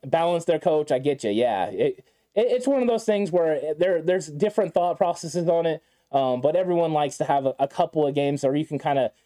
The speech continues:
you know, get your starters out a little bit early, let them rest, because it's a long season and it's tough. Uh, but yeah, that's, it, it's one of those things that you do wanna have those tough games 'cause you wanna get better, but you know you're gonna have those tough games playing in the N F C West, and you know you're gonna have those tough games playing against that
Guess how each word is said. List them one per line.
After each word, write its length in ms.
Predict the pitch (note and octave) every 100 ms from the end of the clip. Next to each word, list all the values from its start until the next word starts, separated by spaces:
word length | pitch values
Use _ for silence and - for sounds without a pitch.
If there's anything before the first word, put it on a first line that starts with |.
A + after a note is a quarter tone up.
| _
you 80 | C3
know, 60 | B2+
get 200 | D#3+ D#3
your 80 | D3+
starters 400 | - D3 D3 C#3
out 120 | C3+
a 40 |
little 140 | C#3 D3
bit 160 | C#3+
early, 320 | C#3+ D3 D3 D3
let 200 | C#3+ C#3+
them 180 | C#3
rest, 260 | C#3+ D3 -
because 320 | B2+ - A#2
it's 140 | C3+ D#3
a 60 |
long 280 | C3+ C#3 C3
season 380 | - C3+ B2+ A#2
and 80 | A#2+
it's 120 | -
tough. 300 | - A#2+ - _ _ _ _ -
Uh, 220 | G2+ F#2+
but 160 | G#2+
yeah, 240 | A2+ B2+ A2+
that's, 300 | A#2+ - -
it, 240 | C3 C3
it's 160 | C#3 -
one 160 | D3+ D3+
of 60 |
those 180 | D3+ C#3+
things 240 | D3 D3
that 240 | C#3 B2+ - _ _ _
you 220 | - D#3 C#3+
do 220 | E3 F3+
wanna 240 | D#3+ D#3+
have 220 | D#3 D3
those 160 | C#3 C3
tough 240 | - C#3
games 240 | - B2+ A#2+
'cause 120 | B2
you 80 | C3
wanna 140 | C3
get 140 | A#2+ A2
better, 260 | C3 B2+
but 180 | A2+ B2+
you 80 | D3
know 200 | D3+ D#3+
you're 100 | D3+
gonna 140 | D3
have 100 | C#3
those 160 | C3+ A#2
tough 240 | - B2+
games 480 | C#3 C#3 C3 A#2 - _ _ _ -
playing 240 | D3 C#3+
in 80 | C3
the 100 | C3
N 120 | C3 B2+
F 80 |
C 140 | A2+ A#2
West, 480 | A2+ B2 A2+ - A2+
and 120 | A#2+
you 60 |
know 140 | B2+ C3+
you're 100 | C3+
gonna 140 | C3
have 80 | B2+
those 160 | A#2 -
tough 200 | C3+ -
games 220 | B2 A2+
playing 200 | B2+ B2
against 200 | A#2+ A2+
that 180 | A2+